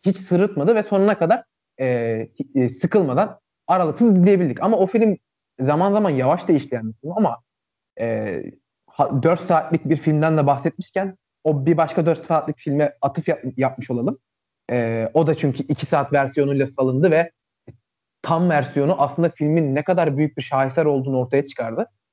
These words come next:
E, o filme de buradan bir selam göndermiş ve izleyicilerimize önermiş olalım. Benim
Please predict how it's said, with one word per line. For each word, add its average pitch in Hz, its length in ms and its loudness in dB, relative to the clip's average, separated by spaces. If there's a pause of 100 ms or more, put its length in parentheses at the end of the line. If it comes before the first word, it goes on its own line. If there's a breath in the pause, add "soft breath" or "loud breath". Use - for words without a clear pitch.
(480)
E, 113 360 -2 (460)
o 156 100 4
filme 156 320 0
de 170 320 2
buradan 151 520 0
bir 147 140 2
selam 147 400 0
göndermiş 135 440 -2
ve 151 120 0
izleyicilerimize 143 680 2
önermiş 135 440 -2
olalım. 160 300 -2
Benim 151 220 0